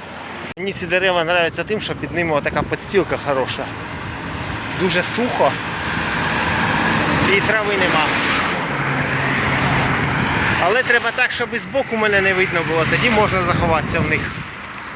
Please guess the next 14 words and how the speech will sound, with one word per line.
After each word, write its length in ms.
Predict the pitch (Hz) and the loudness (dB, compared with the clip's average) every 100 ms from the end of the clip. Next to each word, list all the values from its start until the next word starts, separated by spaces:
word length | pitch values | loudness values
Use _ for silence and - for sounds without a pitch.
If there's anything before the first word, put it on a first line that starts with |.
| - - - - - - - | -12 -10 -10 -8 -10 -12 -2
Я 80 | 160 | -2
так 200 | - 180 | 0 0
і 40 | |
не 100 | 185 | 0
поняв, 320 | 175 175 143 143 | 0 0 0 0
вони 220 | 170 185 | 0 0
значками 520 | 170 185 - 185 165 | 0 0 0 0 0
обозначили 760 | 156 165 165 208 - 185 175 160 - - - - - - 156 | 0 -2 0 -2 -2 -2 -2 -2 -6 -16 -16 -16 -14 -10 0
велодорожку. 880 | 180 185 165 185 220 247 - 170 - - - - - - - - - | 2 2 2 2 4 2 0 -4 -4 -10 -16 -16 -16 -14 -14 -8 -4
Це 100 | 170 | -2
типу 260 | 175 185 | 0 4
оце, 320 | 185 180 240 | 4 4 2
бурківка 540 | 202 185 - 254 214 185 | 0 -2 -2 -2 2 2
оця. 340 | 160 - 160 | 2 2 -2